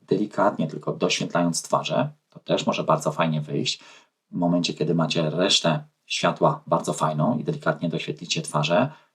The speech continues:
będzie to ok, ale dużo częściej do tej lampy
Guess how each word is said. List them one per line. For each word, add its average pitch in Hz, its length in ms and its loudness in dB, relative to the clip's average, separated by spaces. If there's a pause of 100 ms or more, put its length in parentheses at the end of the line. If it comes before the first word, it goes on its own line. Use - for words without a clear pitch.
(140)
będzie 87 280 0
to - 140 4
ok, - 120 -2 (720)
ale 165 380 4
dużo 107 300 2
częściej - 720 2 (800)
do - 180 -4
tej 151 160 4
lampy - 540 0